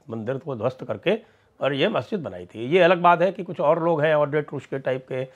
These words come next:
रिचर्ड ईटन type के, या गांधी जी के चेले थे हमारे, अ, पट्टाभी सीतारमैया टाइप के,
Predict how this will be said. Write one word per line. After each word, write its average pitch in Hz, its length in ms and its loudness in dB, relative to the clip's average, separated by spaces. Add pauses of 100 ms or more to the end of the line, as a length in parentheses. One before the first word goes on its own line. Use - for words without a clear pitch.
(260)
रिचर्ड 135 420 -2
ईटन 131 240 -8
type 123 320 -2
के, 123 280 0
या 123 220 4 (360)
गांधी 131 340 2
जी 127 120 -4
के 131 140 -4
चेले 131 320 -4
थे 123 140 -2
हमारे, 117 340 -2 (1080)
अ, 120 80 0 (760)
पट्टाभी 127 600 -2
सीतारमैया 120 560 -2
टाइप 113 380 -6
के, 110 240 -6